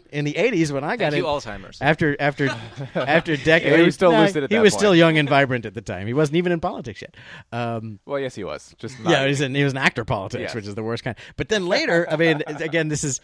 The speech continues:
Speaker 1: every time this argument comes up, and it's, like, the fifth time in my career it's come up,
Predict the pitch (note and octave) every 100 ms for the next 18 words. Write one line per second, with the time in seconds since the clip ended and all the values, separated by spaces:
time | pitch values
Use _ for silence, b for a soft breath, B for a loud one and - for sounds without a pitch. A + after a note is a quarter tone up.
0 | b - F4 A#3+ G3+ F3+ D#3+ D3+ B2+ C#3+
1 | B2+ D3 B2+ B2 A2 B2 A#2 A#2 B2 -
2 | A#2 G#2+ G2+ A#2 B2 G#2+ F#2 G2 - G#2+
3 | D#3+ C#3+